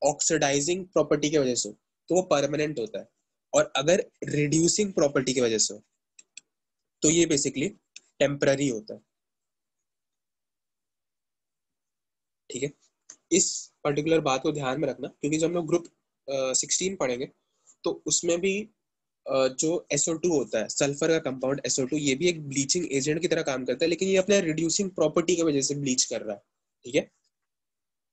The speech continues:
अगर, अ, थोड़ा सा chemistry जानते हो, तो ये बात समझ में आ रहा होगा कि इसका oxidation plus four है,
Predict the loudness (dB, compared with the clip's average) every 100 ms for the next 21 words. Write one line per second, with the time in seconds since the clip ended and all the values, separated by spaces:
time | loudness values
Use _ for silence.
0 | _ _ _ _ _ -6 0 0 -2 -12
1 | -6 -4 -4 -4 0 2 2 2 2 2
2 | 2 2 2 2 0 0 0 2 2 2
3 | 2 2 2 2 2 0 0 0 0 2
4 | 2 2 -2 0 0 0 2 4 6 2